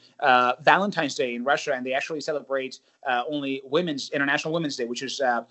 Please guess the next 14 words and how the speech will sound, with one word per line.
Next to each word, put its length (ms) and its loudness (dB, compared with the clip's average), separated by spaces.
March 380 2
eighth. 260 2
So 420 6
ultimately, 520 2
it 40 -8
depends 520 -6
on 280 -2
the 120 0
context. 680 -2
Uh, 160 2
I 160 0
really 220 -4
believe 260 -4
that 320 0